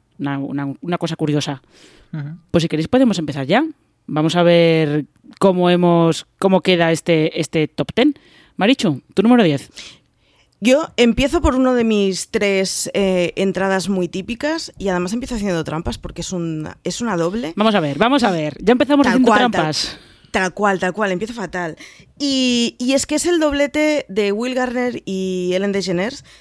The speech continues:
Speaker 3: Yo no sé cuál de los dos vi antes en televisión, pero creo que fue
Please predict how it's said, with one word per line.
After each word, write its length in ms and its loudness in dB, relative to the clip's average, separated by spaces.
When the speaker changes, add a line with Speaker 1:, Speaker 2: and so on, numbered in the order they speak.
Speaker 3:
Yo 140 -4
no 120 -4
sé 180 -4
cuál 180 -2
de 80 -2
los 180 -2
dos 220 -6
vi 140 -4
antes 240 -6
en 100 -4
televisión, 460 -6
pero 160 -4
creo 180 -4
que 80 -10
fue 400 -8